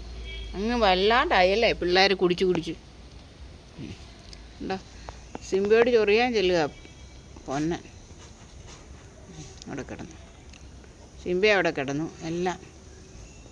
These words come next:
ഉം. കാലാവസ്ഥ ഒരു സുഖമുള്ള കാലാവസ്ഥയല്ലേ?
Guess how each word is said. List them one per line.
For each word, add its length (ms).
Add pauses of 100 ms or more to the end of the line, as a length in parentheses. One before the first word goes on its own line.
(3250)
ഉം. 120 (1300)
കാലാവസ്ഥ 560 (100)
ഒരു 160
സുഖമുള്ള 540
കാലാവസ്ഥയല്ലേ? 720